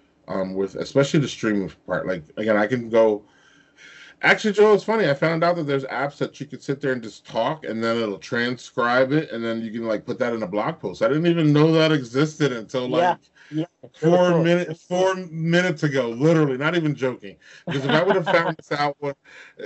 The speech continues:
Speaker 1: you know, it wasn't four minutes ago, but it was literally, like, four months ago, and that's, like, for my, you know, for my blogging life, vlogging life, that's, like, literally four minutes ago,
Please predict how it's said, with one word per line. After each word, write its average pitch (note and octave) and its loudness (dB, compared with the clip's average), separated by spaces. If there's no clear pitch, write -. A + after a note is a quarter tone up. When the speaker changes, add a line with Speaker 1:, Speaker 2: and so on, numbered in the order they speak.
Speaker 1:
you F3+ -4
know, E3 2
it F3+ 2
wasn't E3+ 4
four D#3 4
minutes C#3 -2
ago, G#2+ -4
but A2+ -4
it C3 0
was B2+ -2
literally, C#3 2
like, G#2+ -4
four A2 -2
months G2+ -12
ago, F#2 -8
and G2+ -8
that's, - -6
like, A#2+ -2
for C#3 -2
my, C3+ -2
you G3+ 0
know, D3 2
for - -12
my C3 0
blogging C3 0
life, A2 -6
vlogging A#2+ -4
life, G2+ -8
that's, A#2+ -10
like, G#2+ -2
literally A2 -4
four G2+ -6
minutes G#2+ -10
ago, F#2+ -6